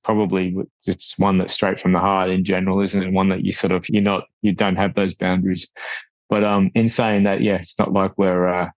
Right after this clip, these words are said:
<laughs> really reinventing the wheel here in what we do. Like, I think we've got our genre that we've kind of ended in, in, in a way.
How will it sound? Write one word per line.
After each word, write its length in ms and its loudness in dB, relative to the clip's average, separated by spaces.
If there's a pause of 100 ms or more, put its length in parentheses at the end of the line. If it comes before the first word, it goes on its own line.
(100)
<laughs> 120 -2 (920)
really 320 4
reinventing 580 2
the 100 2
wheel 340 0
here 260 -2
in 100 -10
what 160 0
we 120 0
do. 320 2
Like, 200 0
I 100 0
think 180 -4
we've 160 0
got 200 0
our 320 0
genre 380 2
that 140 -2
we've 180 -2
kind 260 0
of 60 2
ended 240 0
in, 160 -4
in, 280 -4
in 100 2
a 100 0
way. 380 -2